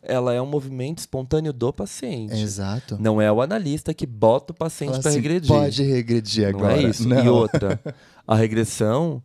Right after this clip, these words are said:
Speaker 1: ela só acontece no ambiente de confiabilidade.
Speaker 2: Exato.
Speaker 1: Se eu sinto que meu analista tá ali, naquele exato momento, naquela mesma hora, pra poder me atender,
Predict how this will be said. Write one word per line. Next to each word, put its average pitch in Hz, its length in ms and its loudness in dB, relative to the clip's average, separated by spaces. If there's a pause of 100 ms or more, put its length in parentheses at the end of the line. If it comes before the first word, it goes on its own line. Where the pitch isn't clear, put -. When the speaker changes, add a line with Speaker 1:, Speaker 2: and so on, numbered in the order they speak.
(380)
Speaker 1:
ela 104 220 4
só 120 240 0
acontece 160 880 0 (320)
no 113 140 -4
ambiente 110 500 -2
de 127 140 -8
confiabilidade. 127 1200 -6
Speaker 2:
Exato. 110 480 -6
Speaker 1:
Se - 160 -6
eu 175 80 0
sinto 151 320 -6
que - 100 -12
meu 123 160 -4
analista 120 440 -2
tá 127 100 -4
ali, 104 340 -4 (540)
naquele 101 320 -2
exato 104 380 -2
momento, 107 600 -8
naquela 95 380 -10
mesma 120 380 -8
hora, 95 420 -6
pra 95 180 -12
poder 98 300 -6
me 127 80 -4
atender, 98 500 -6